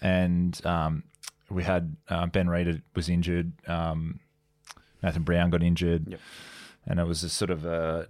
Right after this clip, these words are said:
Speaker 1: next man up sort of, a-, again, set up, but I felt like I was playing good footy,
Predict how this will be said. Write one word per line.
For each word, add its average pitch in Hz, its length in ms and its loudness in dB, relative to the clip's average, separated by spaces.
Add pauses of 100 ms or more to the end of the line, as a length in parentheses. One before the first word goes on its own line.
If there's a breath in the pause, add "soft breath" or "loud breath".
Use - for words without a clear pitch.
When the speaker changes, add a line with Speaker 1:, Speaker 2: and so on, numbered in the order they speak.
Speaker 1:
next 92 240 -6
man 80 160 0
up 90 220 0 (340)
sort 87 220 -2
of, - 80 -6 (420)
a-, 101 160 -6
again, 87 300 4
set 85 200 2
up, 90 140 2
but 92 80 0
I 92 140 2
felt 87 200 -2
like 80 140 -4
I - 40 -4
was 80 80 -6
playing 85 200 0
good 80 140 -2
footy, 82 420 0